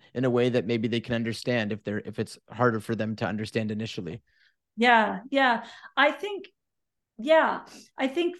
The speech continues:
Speaker 2: finding, uh, you know, starting with just one person that you trust, right? And if that person doesn't take you seriously, keep keep trying, right? And chances are your best buds maybe start out with telling them, but then you have to find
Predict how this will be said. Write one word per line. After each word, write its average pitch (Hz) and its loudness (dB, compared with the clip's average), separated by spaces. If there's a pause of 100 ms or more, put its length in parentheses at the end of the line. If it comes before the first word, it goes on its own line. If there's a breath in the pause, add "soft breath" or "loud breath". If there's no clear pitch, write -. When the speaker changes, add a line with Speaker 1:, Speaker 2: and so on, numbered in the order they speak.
(120)
Speaker 2:
finding, 262 2 (180)
uh, 208 -2 (180)
you 214 -2
know, 196 -4
starting 254 6
with 269 8
just 214 0
one 202 0
person - -8 (260)
that 208 0
you 214 -4
trust, - -10
right? 233 0
And 220 8
if 220 2
that 226 8
person 254 6
doesn't 254 6
take 247 -2
you 262 0
seriously, 233 0 (360 loud breath)
keep - -4 (300)
keep 226 -2
trying, 202 -2
right? 247 4 (380 loud breath)
And 269 6 (140)
chances 294 -2
are 247 4
your 233 -4
best 220 -2
buds 247 0
maybe 294 -4
start 220 0
out 311 2
with 330 -4
telling 302 -2
them, 294 2
but 254 -4
then 269 2
you 277 2
have 233 -4
to 254 -8
find 208 -2